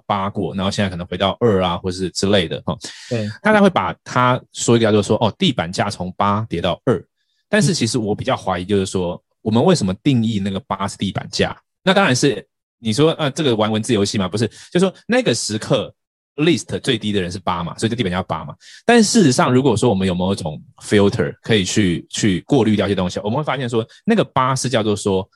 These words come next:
Speaker 1: 在短期有一群在玩买卖游戏的人把它买上去了嘛。
Speaker 2: 嗯。
Speaker 1: 就说他，他可能就是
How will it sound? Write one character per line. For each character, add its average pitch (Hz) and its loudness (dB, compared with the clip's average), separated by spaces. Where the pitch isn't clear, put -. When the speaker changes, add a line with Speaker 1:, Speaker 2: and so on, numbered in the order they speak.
Speaker 1:
在 - 2
短 95 -2
期 107 -4
有 110 0
一 196 2
群 104 -2
在 113 -2
玩 107 0
买 107 -4
卖 151 0
游 98 2
戏 113 2
的 92 -2
人 87 -10
把 95 -4
它 113 2
买 101 0
上 101 0
去 95 0
了 85 -4
嘛。 - -16
Speaker 2:
嗯。 147 2
Speaker 1:
就 214 4
说 208 4
他， 202 -6
他 214 0
可 123 -2
能 104 0
就 104 -4
是 139 0